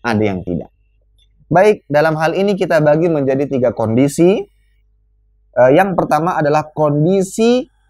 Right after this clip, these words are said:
eh, me-, apa namanya, dia menemukan berat, rasa berat untuk berpuasa, bahkan sulit untuk berpuasa tatkala melakukan perjalanan safar.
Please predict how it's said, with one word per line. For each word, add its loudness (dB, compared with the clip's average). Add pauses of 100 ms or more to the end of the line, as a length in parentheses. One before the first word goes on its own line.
(800)
eh, 6
me-, 2
apa 2
namanya, 0
dia 4
menemukan -2 (640)
berat, 2
rasa -4
berat -2 (400)
untuk -2
berpuasa, -2
bahkan -2
sulit -2
untuk -6
berpuasa -4 (320)
tatkala 0 (1200)
melakukan 0
perjalanan -2
safar. -8